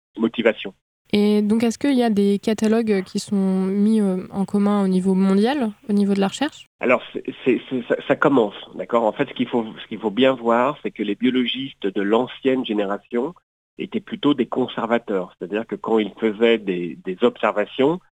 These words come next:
Speaker 1: ils avaient tendance à garder leurs observations pour eux, leur base de données pour eux, et ne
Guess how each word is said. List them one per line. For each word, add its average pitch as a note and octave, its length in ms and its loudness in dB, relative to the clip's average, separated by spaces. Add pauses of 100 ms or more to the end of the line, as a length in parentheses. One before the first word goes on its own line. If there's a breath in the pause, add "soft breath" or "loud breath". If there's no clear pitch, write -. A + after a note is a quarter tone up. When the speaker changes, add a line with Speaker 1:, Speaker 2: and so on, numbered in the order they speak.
(180)
Speaker 1:
ils F#2+ 160 -8
avaient G2 140 0
tendance A2+ 420 0
à G2 80 -2
garder B2+ 640 0
leurs A2 200 0
observations G#2 600 -4
pour G#2+ 320 -2
eux, D#3+ 40 2
leur B2+ 120 -2
base B2+ 240 0
de A#2+ 80 0
données A2+ 280 -6
pour G#2 340 -2
eux, E3 100 -4
et G#2+ 80 -4
ne G#2 120 -6